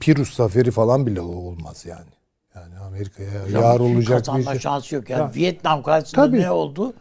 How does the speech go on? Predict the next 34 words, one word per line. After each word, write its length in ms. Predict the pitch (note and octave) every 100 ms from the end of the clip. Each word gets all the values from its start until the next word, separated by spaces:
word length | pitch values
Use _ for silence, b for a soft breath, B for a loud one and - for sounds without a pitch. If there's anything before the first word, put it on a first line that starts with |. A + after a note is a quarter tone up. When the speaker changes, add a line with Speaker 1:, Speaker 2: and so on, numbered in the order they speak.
| _ _
Speaker 2:
Gördük. 400 | - F#3 E3 A#2 -
Speaker 1:
Hayır, 220 | C#4 A#3+
mesela 360 | G3+ - G3+ F#3
diyelim 240 | G3 F#3+
Speaker 2:
Çin 40 | F3+
Speaker 1:
ki 80 | E3+
Speaker 2:
bir 40 |
de 60 | -
Speaker 1:
çok 200 | A3 A3+
Speaker 2:
var. 180 | B3+ F#3+
Speaker 1:
ileri 500 | D#3+ D#3+ D#3+ C3+ - -
artık 420 | A#2+ G#2 - -
yani 320 | C#3 A#2 A#2
madem 440 | B2+ F3 B2+ A#2+ A#2+
öyle 200 | A#2 A#2
yakıyorum 640 | C#3+ D3 - C3 A#2+ A#2
bu 100 | A2+
dünyayı 420 | A#2+ B2 A#2+ B2
falan 360 | G#2+ C3+ C3+ C3
deseler 580 | B2+ - C#3+ D#3+ C#3 G#2
bile 180 | F3+ A#3+
kendileri 440 | E3+ D#3+ A#2+ F#2+
yanar 260 | F2 F2+ F2+
en 220 | F2 E2+
başta 340 | D#2 - -
yani 220 | F2+ E2+ E2+
çok 240 | A2+ -
ağır 200 | G2 F#2+
bir 120 | F2+
şekilde. 380 | - A2 - _ -
Yani 180 | B3 G#3+
demek 220 | A#3 A3+
istediğim, 460 | - E3 A#2+ D3+ - _ b b b b b b _
e, 60 | C#3+